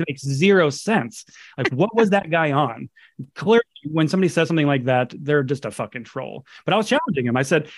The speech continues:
I said, "Okay, cool. Can you tell me how she's out of shape?" Like, I bet you, I can guarantee you she runs faster than you. She can lift more than you.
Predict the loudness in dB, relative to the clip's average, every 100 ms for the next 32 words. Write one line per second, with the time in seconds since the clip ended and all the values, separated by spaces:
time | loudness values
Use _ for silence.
0 | -4 0 2 0 0 2 0 0 4 4
1 | 4 4 6 4 4 0 -4 _ _ -2
2 | 0 0 0 0 -2 -2 -6 -8 -10 _
3 | _ _ -2 -2 -4 _ _ _ _ -2
4 | 0 0 4 4 2 0 0 2 2 4
5 | 4 4 2 0 0 2 0 2 0 0
6 | 0 -2 0 0 0 -2 -4 0 0 0
7 | 2 2 4 4 2 2